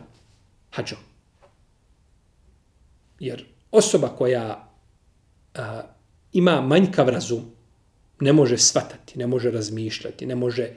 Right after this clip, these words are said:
krnjav razum, luda osoba, ona nije zadužena šerijetskim propisima.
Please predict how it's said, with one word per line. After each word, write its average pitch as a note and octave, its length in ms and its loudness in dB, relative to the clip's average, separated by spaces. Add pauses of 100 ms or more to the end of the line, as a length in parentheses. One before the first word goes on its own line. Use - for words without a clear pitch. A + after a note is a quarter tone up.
(380)
krnjav F3+ 280 8
razum, A2+ 300 -4 (1400)
luda D3+ 340 12
osoba, E3 380 0 (640)
ona D#3+ 200 4
nije C4 180 2
zadužena F3+ 420 2
šerijetskim C3+ 540 -2
propisima. - 520 -10